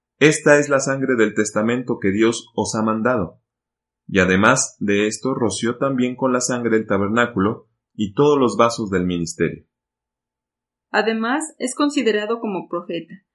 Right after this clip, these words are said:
Speaker 2: ya que fue quien habló del Mesías.
Speaker 1: Deuteronomio capítulo dieciocho, versículo dieciocho. "Profeta le suscitaré de en medio de sus hermanos, como tú, y pondré mis palabras en su boca, y él les hablará todo lo que yo le mandare".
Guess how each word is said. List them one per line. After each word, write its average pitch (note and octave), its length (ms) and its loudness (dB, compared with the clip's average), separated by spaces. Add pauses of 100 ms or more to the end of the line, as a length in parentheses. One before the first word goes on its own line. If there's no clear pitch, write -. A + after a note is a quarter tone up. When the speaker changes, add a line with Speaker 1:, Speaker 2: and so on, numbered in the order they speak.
(160)
Speaker 2:
ya B3 160 -2
que D4+ 160 -6
fue B3 200 -2
quien B3 240 -4
habló G#3+ 480 -2
del F3+ 160 -2
Mesías. F3 640 -12 (760)
Speaker 1:
Deuteronomio B2 640 2
capítulo A2+ 440 -2
dieciocho, A2 480 -2
versículo G#2+ 440 -2
dieciocho. E2+ 480 0 (680)
"Profeta D#3+ 460 2
le D3+ 120 2
suscitaré A#2 800 0
de G2+ 200 0
en G#2 140 0
medio B2 280 2
de A2+ 80 2
sus - 220 -8
hermanos, G2 680 -2 (100)
como F2+ 300 -4
tú, D#3 260 -4 (420)
y - 140 -4
pondré A2+ 300 2
mis D3+ 160 0
palabras A#2+ 480 2
en G2+ 80 -2
su G2 120 -4
boca, F2+ 440 -4 (420)
y F#2+ 160 0
él B2 80 4
les C3 160 0
hablará G#2+ 440 2
todo C#3 200 0
lo B2 160 0
que G2+ 140 -2
yo G#2+ 100 0
le G#2 100 0
mandare". E2+ 520 0